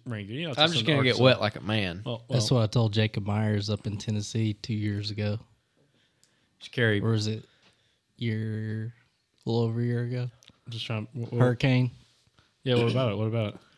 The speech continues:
Speaker 3: You were like, "I gotta get this rain gear. I s-, you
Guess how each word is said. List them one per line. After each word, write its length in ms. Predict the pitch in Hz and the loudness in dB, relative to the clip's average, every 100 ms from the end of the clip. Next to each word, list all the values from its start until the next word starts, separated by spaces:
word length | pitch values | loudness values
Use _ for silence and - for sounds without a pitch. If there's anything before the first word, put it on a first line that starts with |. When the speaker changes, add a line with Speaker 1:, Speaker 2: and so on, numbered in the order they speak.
| - | -2
Speaker 3:
You 200 | 123 123 | 4 4
were 100 | 117 | 6
like, 340 | 117 117 - - - - _ | 4 2 -2 -16 -20 -20 _
"I 100 | - | -4
gotta 180 | 147 160 | 0 2
get 180 | 160 156 | 2 0
this 220 | 151 139 | 0 2
rain 260 | 165 180 147 | 2 4 4
gear. 320 | 139 123 117 | 4 4 2
I 40 | |
s-, 180 | 127 - - | -2 -6 -14
you 260 | - 139 | -10 -10